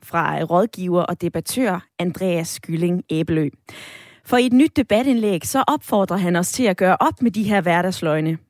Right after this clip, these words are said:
Blandt andet dem, vi fyrer af, når vi går på arbejde, og når vi kommer for sent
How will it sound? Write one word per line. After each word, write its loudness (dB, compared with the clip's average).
Blandt 0
andet 2
dem, 0
vi -2
fyrer -2
af, -6
når -2
vi -6
går 0
på -8
arbejde, -2
og 0
når 0
vi -4
kommer -4
for -10
sent -6